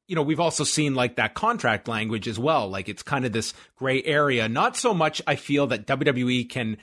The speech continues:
own your real name, obviously, but that they may be able to, uh, be able to control you marketing your legal name when you are under contract to them. That's,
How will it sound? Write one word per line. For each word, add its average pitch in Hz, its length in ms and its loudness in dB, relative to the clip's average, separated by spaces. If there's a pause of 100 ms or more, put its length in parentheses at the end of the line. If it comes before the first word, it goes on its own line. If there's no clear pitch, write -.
(560)
own 202 360 2
your 143 140 2
real 139 340 0
name, 120 460 0
obviously, 110 800 -4
but 113 300 -8
that 113 280 0 (500)
they 131 340 -2
may 135 220 2
be 127 220 2
able 123 200 -2
to, 113 560 -2 (960)
uh, 117 60 -8 (100)
be 156 220 2
able 151 160 2
to 151 140 -2
control 151 520 2
you 139 200 0
marketing 123 800 0 (120)
your 120 500 -2
legal 151 300 2
name 151 300 2
when 120 140 0
you 120 100 0
are 110 100 2
under 113 360 0
contract 147 640 -2
to 107 80 -10
them. 92 280 -6
That's, 127 340 -2